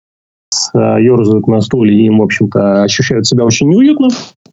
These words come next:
ввиду последних событий. Соответственно, они режут непрофильные активы.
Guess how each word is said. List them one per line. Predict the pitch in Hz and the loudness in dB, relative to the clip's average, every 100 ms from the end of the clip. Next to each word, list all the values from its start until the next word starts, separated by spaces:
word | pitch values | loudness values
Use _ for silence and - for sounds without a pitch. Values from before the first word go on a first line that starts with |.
| _ | _
ввиду | 160 165 | 0 0
последних | 170 156 175 147 143 | 0 0 0 0 0
событий. | - 147 139 131 | 0 0 0 0
Соответственно, | - 110 208 202 127 | -2 -2 -2 0 2
они | 139 | 2
режут | 147 - 127 | 2 0 -2
непрофильные | 127 127 120 107 101 | -2 -2 0 0 0
активы. | - 139 | -4 -4